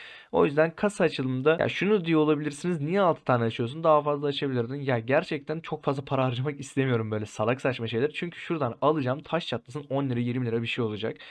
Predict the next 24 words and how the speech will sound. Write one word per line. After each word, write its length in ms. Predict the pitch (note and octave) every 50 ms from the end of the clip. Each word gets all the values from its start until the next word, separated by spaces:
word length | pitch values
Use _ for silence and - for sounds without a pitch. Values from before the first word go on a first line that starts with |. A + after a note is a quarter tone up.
| - - - - -
Ve 120 | - C3+ D3
ben 120 | D#3 D#3+
şu 140 | D#3 - E3+
an 120 | D#3+ D#3
bunu 100 | D#3 D#3+
sadece 400 | D#3+ - F#3 E3 C#3 B2 B2+ C3+
video 180 | C3+ C3 C3 C3+
çıksın 380 | C3+ C3+ - - - - B2 A#2+
diye 100 | A2+ A2
yapıyorum. 420 | G#2 G2 - - A2 A2 C#3 E3 - - - - - - -
Açıkçası 460 | - D#3+ - D3 C#3+ C3+ C3 C3+ C#3+
daha 180 | C#3+ D#3+ D#3 D3+
fazla 240 | D3 D3 B2+ C3 C3+
paramı 260 | - C#3+ C3 A#2+ A#2+
çöp 220 | - - E3 -
etmek 360 | D3+ C3 C3 - B2 A#2 - -
yerine 240 | B2 A#2+ C3 D3
sitelerde 460 | D3 - - C#3 D#3 C3 A#2+ A2+ A2 A#2
oynamayı 400 | B2 B2 A#2 A2+ A#2+ C3+ C#3 C#3
tercih 340 | C#3 B2+ A#2+ B2+ B2+ C3
ederim. 280 | B2+ A#2 A#2+ B2+ C#3+ - - - - - - - _ -
Ya 140 | - - -
size 340 | - - D3+ D3+ D#3+ D#3 C#3+
de 280 | D#3+ D#3+ D#3+ D#3 D#3